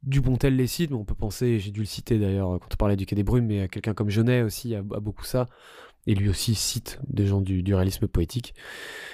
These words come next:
Et voilà, c'est une grande période, moi je me, je me battrai jamais assez pour la découvrir, peut-être, il m'en reste encore dans les manches, hein, peut-être un jour Remorque de Grémillon va y,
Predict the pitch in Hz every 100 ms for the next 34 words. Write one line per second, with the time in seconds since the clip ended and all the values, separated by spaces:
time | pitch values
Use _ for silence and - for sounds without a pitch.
0 | - _ _ - 101 127 - - 113 107
1 | 104 104 101 113 104 95 95 87 90 -
2 | 104 117 - 127 113 135 139 123 - 143
3 | 127 113 98 - - - - 127 135 -
4 | 120 143 151 - 143 165 170 - 180 180
5 | 185 196 190 175 190 170 160 151 143 180
6 | - 139 156 151 156 143 170 131 156 147
7 | 160 - 151 139 147 143 139 143 151 139
8 | 123